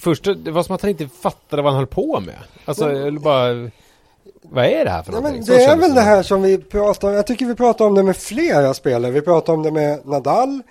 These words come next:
Speaker 2: Zverev, säkert någon mer. Att de vill liksom bara stå där. Ibland så kommer de in till matcher när de inte vill göra någonting. De vill bara stå
Speaker 1: Mm.
Speaker 2: där,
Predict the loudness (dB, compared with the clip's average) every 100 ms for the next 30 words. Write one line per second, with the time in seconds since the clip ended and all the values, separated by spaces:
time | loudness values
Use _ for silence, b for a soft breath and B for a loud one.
0 | b b -18 -10 -6 -2 0 0 0 0
1 | -2 -10 b b b b -8 0 2 2
2 | -4 0 0 2 0 0 -2 -6 -6 -6
3 | -6 _ b b b b 0 0 2 -2
4 | 0 0 -2 -4 0 4 4 4 -2 -6
5 | 2 4 6 4 2 0 -2 -2 -2 2
6 | 4 4 2 2 4 6 6 6 4 2
7 | 2 0 -2 -2 0 0 2 2 2 0
8 | 0 -2 0 2 4 4 2 0 -2 -6
9 | -16 -20 _ 2 4 4 2 2 4 6
10 | 8 6 6